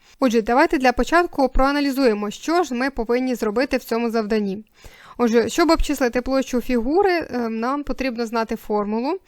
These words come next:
яка називається формула Ньютона Лейбніца. За допомогою цієї формули ми зможемо знайти площу даної фігури, тобто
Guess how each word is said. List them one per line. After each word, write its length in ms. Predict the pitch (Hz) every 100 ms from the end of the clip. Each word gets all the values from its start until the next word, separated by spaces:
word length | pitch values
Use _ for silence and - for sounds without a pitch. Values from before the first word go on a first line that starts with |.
| - - -
яка 460 | 233 226 269 302 339 -
називається 920 | 247 226 226 247 277 269 - 262 254
формула 580 | - 254 262 262 262 247
Ньютона 500 | 220 233 247 240 240
Лейбніца. 680 | 240 240 208 208 202 - 214 - - - _ -
За 140 | 262
допомогою 500 | 262 262 247 240 226
цієї 240 | - 226
формули 520 | 220 277 320 320 302 262
ми 320 | 233 277 254
зможемо 500 | 240 247 269 254 240
знайти 360 | 220 214 269
площу 600 | 262 214 247 269 - 262
даної 440 | 214 226 233 240 240
фігури, 440 | 247 226 240 208
тобто 280 | 247 269 233